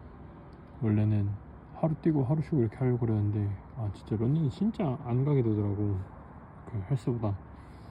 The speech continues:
그래서 일주일에 한 번은 꼭 가자 이 생각을 하면서,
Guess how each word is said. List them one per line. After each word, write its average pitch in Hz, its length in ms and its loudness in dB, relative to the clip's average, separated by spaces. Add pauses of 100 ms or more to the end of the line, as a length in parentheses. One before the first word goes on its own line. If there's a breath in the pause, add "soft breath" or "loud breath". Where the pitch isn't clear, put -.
(520 loud breath)
그래서 113 280 6
일주일에 156 340 6
한 175 180 6
번은 135 400 8
꼭 160 180 4
가자 104 400 0 (480)
이 117 80 2
생각을 113 600 2 (680)
하면서, 165 440 2